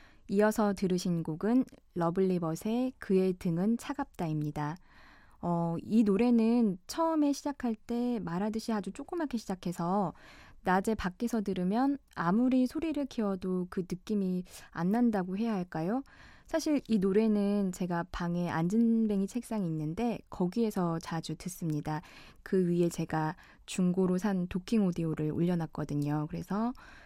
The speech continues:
퇴근하고 잠자기 전에 잠깐씩 책상에 앉아서 이 노래를 들으면, 어, 낮에 잃어버렸던 감성을 좀 되찾는 것 같은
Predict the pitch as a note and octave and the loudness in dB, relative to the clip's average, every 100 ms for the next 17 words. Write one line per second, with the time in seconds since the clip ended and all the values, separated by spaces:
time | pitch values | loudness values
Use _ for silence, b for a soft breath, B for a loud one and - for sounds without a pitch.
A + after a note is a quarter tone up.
0 | B - D4 C#4+ C#4 A#3 A3 B3+ C#4 C#4+ | B -4 0 4 4 4 2 2 2 0
1 | - - F#3 G3+ G#3 G#3+ F#3+ F3+ D3+ D3+ | -4 0 4 4 2 0 0 0 0 0
2 | - - _ - - D#3 E3+ G#3+ G#3+ G#3+ | -2 -10 _ -10 -4 -2 0 -2 -2 -4
3 | - C4+ C#4 B3 G3 E3 E3 E3 F3 E3+ | -4 -2 2 2 2 0 -2 -4 -2 -2
4 | D#3+ D#3+ E3+ F3+ F3 E3+ E3 - D#3+ D#3+ | -2 -2 0 0 0 0 -2 -2 -2 0
5 | G#3 G3+ - B B B B B - D#3 | 2 0 -4 B B B B B -4 -2
6 | D#3+ E3+ D#3+ F#3 A3 G3 F3+ G#3+ A#3 G#3+ | -2 0 2 2 2 2 2 2 2 0
7 | G3+ - - F3 F3 F3 - E3+ G#3 F#3+ | 0 -4 -4 -2 0 -2 -2 -2 0 0
8 | E3 E3 F3+ D#3+ - b b b b - | 0 0 0 0 -4 b b b b -2
9 | F3+ F3 F3 E3+ F3+ - A#3 G#3 F#3 E3 | 0 2 0 0 0 0 0 2 0 -2
10 | - D#3 - A#3+ B3+ | -6 -10 -6 -2 0